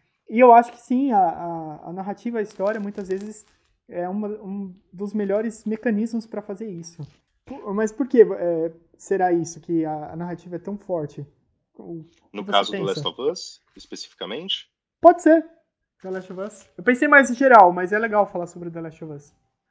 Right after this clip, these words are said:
Speaker 2: Então, no Last of Us, é, as pessoas, é, eu li também muitas críticas falando, tipo, o jogo não te dá opção, né?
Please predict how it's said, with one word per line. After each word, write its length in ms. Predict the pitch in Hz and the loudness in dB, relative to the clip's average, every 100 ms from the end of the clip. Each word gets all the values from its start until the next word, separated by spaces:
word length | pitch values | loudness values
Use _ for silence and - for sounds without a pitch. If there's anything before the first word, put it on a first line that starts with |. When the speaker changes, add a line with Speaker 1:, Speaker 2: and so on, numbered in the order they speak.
| _ _ _ _ _ _ _ _ _ | _ _ _ _ _ _ _ _ _
Speaker 2:
Então, 180 | - 156 | -8 -8
no 80 | 110 | -4
Last 300 | 127 131 - | -4 -4 -8
of 180 | 120 110 | -8 -8
Us, 340 | 135 151 - | -8 -8 -8
é, 320 | 165 160 147 | -6 -6 -6
as 120 | 139 | -8
pessoas, 720 | - 135 - - 165 156 - _ | -6 -6 -4 -4 -6 -6 -12 _
é, 240 | 110 104 98 | -10 -8 -6
eu 180 | 98 92 _ | -8 -10 _
li 200 | 135 127 | -4 -4
também 240 | 156 117 127 | -4 -6 -6
muitas 300 | 135 143 127 | -8 -10 -14
críticas 400 | - 127 143 123 | -12 -8 -8 -8
falando, 240 | 120 110 | -10 -12
tipo, 240 | 107 - 120 | -14 -14 -12
o 20 | |
jogo 240 | 110 131 | -8 -8
não 140 | 143 139 | -8 -8
te 120 | - | -6
dá 80 | 147 | -6
opção, 600 | 139 - - 127 107 95 | -6 -6 -4 -4 -6 -10
né? 160 | 92 | -12